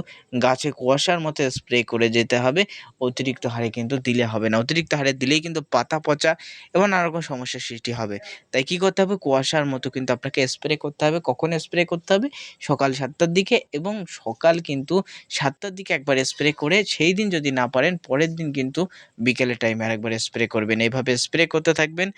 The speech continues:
মিনিমাম এক সপ্তাহ। যে সিমগুলোর ফুল একেবারে ঝরে যাচ্ছে, দেখবেন যে সেই সিমগুলোর ফুল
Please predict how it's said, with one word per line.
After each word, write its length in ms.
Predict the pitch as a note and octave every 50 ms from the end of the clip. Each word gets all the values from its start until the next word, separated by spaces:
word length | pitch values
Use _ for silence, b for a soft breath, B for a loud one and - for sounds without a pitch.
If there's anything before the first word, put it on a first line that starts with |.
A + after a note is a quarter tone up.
| B B B B -
মিনিমাম 400 | A#2 A#2+ B2+ C3+ C3+ C3 B2+ A#2+ - -
এক 120 | C#3+ D3 -
সপ্তাহ। 320 | - E3+ D3+ - F#3+ F#3
যে 240 | E3 D3 C#3 D3 E3 E3+
সিমগুলোর 540 | - - F3 E3+ E3 D#3 D#3 D3+ D3+ D3 C#3
ফুল 460 | - - - - C#3+ C#3+ D3+ D#3+ E3 D#3+ B B B B B -
একেবারে 460 | - - - D#3 C#3+ C#3+ C#3 C3+ A#2+
ঝরে 220 | B2 C3+ C3+ D#3
যাচ্ছে, 280 | D#3+ F3+ F3+ - - F#3+ E3+
দেখবেন 320 | C#3 B2+ B2 C3 C#3 C#3 C#3+
যে 80 | C#3 C#3
সেই 200 | - - C3+ C3
সিমগুলোর 560 | - - B2+ B2 B2+ A#2+ B2 B2 D3 E3+ E3+ b b b b b b _ _
ফুল 240 | - D3+ D3+ E3